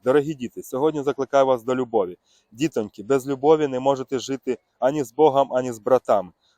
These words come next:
Тому вас усіх закликаю відкрити свої серця Божій любові, яка є величезна і відкрита для кожного з вас.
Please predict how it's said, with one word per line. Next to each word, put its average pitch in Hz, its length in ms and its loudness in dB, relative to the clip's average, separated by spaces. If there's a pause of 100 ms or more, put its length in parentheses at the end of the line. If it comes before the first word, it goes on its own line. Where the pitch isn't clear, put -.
Тому 151 260 -4
вас 147 260 4
усіх 135 260 -10
закликаю 127 440 -2
відкрити 135 440 -6
свої 127 220 -6
серця 127 360 -2
Божій 120 360 -4
любові, 110 380 -2 (340)
яка 127 300 2
є 139 120 2
величезна 139 640 0
і 135 80 -2
відкрита 127 840 -2 (300)
для 123 140 2
кожного 135 480 0
з 110 80 -20
вас. 98 280 -2